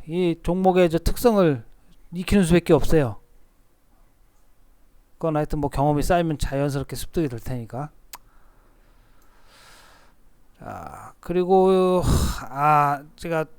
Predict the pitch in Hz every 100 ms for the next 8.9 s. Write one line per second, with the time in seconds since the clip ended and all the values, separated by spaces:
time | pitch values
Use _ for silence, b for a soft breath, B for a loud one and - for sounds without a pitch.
0 | - 180 160 143 131 127 - - 226 190
1 | 185 170 160 151 147 147 196 131 - 143
2 | 147 139 147 - 143 135 127 - 123 104
3 | - _ - 131 120 147 147 160 - 160
4 | 170 160 151 143 139 135 151 139 139 156
5 | 147 151 151 147 127 127 135 127 _ _
6 | _ _ _ _ _ _ _ _ _ _
7 | _ _ - - _ _ _ _ _ -
8 | - - _ _ _ - 131 -